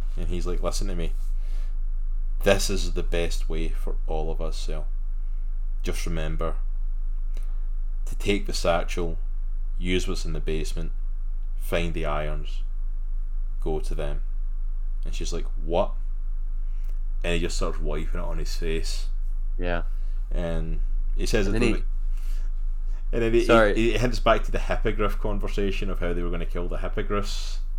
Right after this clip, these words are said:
Speaker 1: by shoving dynamite in their mouths and their
Speaker 2: <laughs>
Speaker 1: butts.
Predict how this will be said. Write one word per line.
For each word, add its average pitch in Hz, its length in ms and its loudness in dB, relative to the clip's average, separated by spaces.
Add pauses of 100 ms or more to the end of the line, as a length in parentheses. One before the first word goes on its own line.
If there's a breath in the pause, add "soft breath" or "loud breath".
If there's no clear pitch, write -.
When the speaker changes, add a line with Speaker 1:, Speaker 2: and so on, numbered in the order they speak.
(240)
Speaker 1:
by 85 100 0
shoving 87 280 0
dynamite 87 440 0
in 87 120 0
their 80 100 0
mouths 82 260 0
and 92 100 0
their 82 180 0
Speaker 2:
<laughs> - 20 -2
Speaker 1:
butts. - 460 0